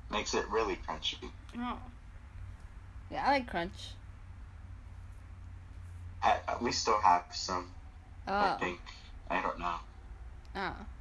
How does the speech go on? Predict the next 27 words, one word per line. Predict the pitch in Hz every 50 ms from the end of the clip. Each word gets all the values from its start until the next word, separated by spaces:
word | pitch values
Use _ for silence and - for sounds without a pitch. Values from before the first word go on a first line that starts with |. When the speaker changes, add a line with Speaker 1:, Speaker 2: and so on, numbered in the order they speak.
| - - - - - - - - - - - - - - - - -
Speaker 1:
I | - 90 95 98
almost | 101 104 107 107 - - -
got | 98 95 95 92
Speaker 2:
Oh. | - - -
Speaker 1:
salmonella | 98 92 95 - 92 90 87 85 85 87 87 90 87 87
yesterday. | 87 87 87 - - - 90 87 85 87 85 85 87 - -
Speaker 2:
Bro, | 220 220 233 254 269 277 277 277 277 277 277 277
what | 285 311 320 339
happened? | - 294 285 339 403 403 - - 392 403 392 392 381 359 339 311 294 285 269 254 233 214 202 190 185 180 185 190 202 226 240 240 - - - - - - - - - - - - - - - - - -
Speaker 1:
Uh, | - - 101 107 - - - - -
the | 110 117
ki-, | 117 - - 120
chi-, | 120 - - - 117 113 - - -
the | 107 113 107 - - - -
ki-, | - - - - - -
ch-, | - - - - - - - - - -
the | 127 156 156
chicken | - - 190 175 - 147 120 110 - - - - - - - - - - -
was | - 110 110 - -
not | 110 107 107 107 - - - -
cooked | 110 101 - -
all | - 95 101 101 95
the | 92
way. | 92 90 87 87 92 - - - - -
Speaker 2:
Oh | 208 233 247
my | 254 233 190 175 165
gosh. | 165 165 165 175 185 180 - - -